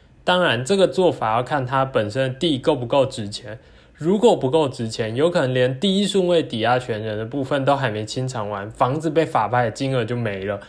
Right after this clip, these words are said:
所以投资人一样会血本无归，然后追不到那一个提案人。另一个做法是投资人自己分散风险，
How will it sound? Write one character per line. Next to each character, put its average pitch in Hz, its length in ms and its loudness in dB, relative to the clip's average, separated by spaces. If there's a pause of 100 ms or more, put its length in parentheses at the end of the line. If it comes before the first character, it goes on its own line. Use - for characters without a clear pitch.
(180)
所 185 140 2
以 175 40 4
投 135 240 2
资 135 140 0
人 127 180 2
一 110 60 -4
样 123 200 4
会 135 120 -2
血 117 240 -4
本 113 180 -2
无 104 220 -6
归， 120 240 0
然 110 140 -2
后 113 80 -2
追 135 260 0
不 120 120 -2
到 120 220 2
那 113 160 -4
一 113 80 -4
个 107 100 0
提 98 240 -8
案 104 220 -4
人。 104 100 -10 (840)
另 233 160 4
一 175 60 2
个 147 120 4
做 151 240 2
法 110 200 -2
是 143 160 -4
投 127 260 -2
资 135 140 0
人 131 180 0
自 180 140 -4
己 127 120 -4
分 139 300 0
散 135 260 -2
风 117 220 -4
险， 110 260 -4